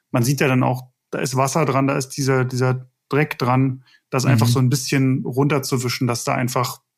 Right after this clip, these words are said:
Speaker 1: wenn du das Rad jetzt so in den Keller stellst oder in die Garage oder wo auch immer hin und du kommst halt zwei Tage später wieder, garantiere ich dir, dass du da halt Roststellen sehen
Speaker 2: Mhm.
Speaker 1: wirst und ja.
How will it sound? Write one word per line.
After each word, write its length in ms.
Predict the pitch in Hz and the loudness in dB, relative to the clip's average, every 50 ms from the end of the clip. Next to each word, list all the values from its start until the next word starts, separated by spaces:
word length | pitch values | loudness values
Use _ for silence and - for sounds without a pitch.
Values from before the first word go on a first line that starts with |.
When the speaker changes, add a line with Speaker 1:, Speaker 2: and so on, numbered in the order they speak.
| _ _ _ _ _ _ _ | _ _ _ _ _ _ _
Speaker 1:
wenn 100 | 139 127 | 0 0
du 80 | 131 | 2
das 160 | 127 131 120 | 2 0 0
Rad 160 | - 120 135 156 | 0 0 0 0
jetzt 160 | 151 123 117 | 0 -2 0
so 200 | 123 147 160 170 | 0 0 2 2
in 60 | 156 | 2
den 100 | 147 139 | 2 2
Keller 240 | - - 147 147 139 | 2 2 0 0 0
stellst 420 | 127 - - 127 123 127 127 - 135 | 0 -2 -2 0 0 0 -2 -4 -4
oder 160 | 127 127 131 | -4 -4 -2
in 80 | 127 | -2
die 200 | 120 123 120 120 | -2 -2 -2 -2
Garage 440 | 120 123 120 117 120 123 131 131 131 | -2 -2 0 0 2 2 2 2 0
oder 180 | 123 120 117 113 | 0 0 -2 -2
wo 100 | 123 127 | -2 -2
auch 80 | - - | -2 0
immer 160 | 151 143 127 | 0 0 2
hin 260 | 123 127 - - - - _ _ _ _ _ _ _ _ _ _ _ _ _ _ _ _ _ _ _ - | 2 0 0 -2 -6 -12 _ _ _ _ _ _ _ _ _ _ _ _ _ _ _ _ _ _ _ -2
und 80 | 127 | 0
du 60 | 135 | 0
kommst 200 | 127 - 139 135 | 2 0 0 0
halt 120 | 143 127 127 | 0 -2 -2
zwei 140 | - 135 135 | -2 -2 -2
Tage 200 | 135 135 131 131 | 0 0 0 0
später 320 | 131 - - 131 127 123 | -2 -2 -2 0 0 0
wieder, 320 | 120 143 143 139 135 131 131 | 0 2 0 0 0 -2 -2
garantiere 380 | 131 - 123 123 117 - 143 139 | -4 -2 -2 -2 0 0 0 0
ich 80 | 127 131 | 0 0
dir, 100 | 139 139 | 0 0
dass 140 | 135 123 - | -2 -2 -2
du 60 | 139 | -2
da 100 | 127 113 | -2 0
halt 200 | 123 127 127 - - _ _ _ _ _ _ _ _ _ _ _ - | 0 -2 -2 -4 -12 _ _ _ _ _ _ _ _ _ _ _ -2
Roststellen 840 | 143 131 - - - - - 139 131 127 120 120 120 117 - - _ _ _ | -2 -2 -2 -6 -8 -4 0 2 2 2 2 2 0 -4 -6 -12 _ _ _
sehen 340 | 139 120 123 123 113 117 113 | -2 0 2 2 4 4 4
Speaker 2:
Mhm. 60 | 104 | 2
Speaker 1:
wirst 260 | 110 113 104 - - | 2 2 0 -2 -4
und 400 | - - 123 127 127 - - - _ _ _ _ _ _ _ _ _ _ _ _ _ _ | -6 -4 -4 -4 -4 -6 -10 -14 _ _ _ _ _ _ _ _ _ _ _ _ _ _
ja. 320 | - 117 117 117 - - | -4 -2 -2 -4 -6 -12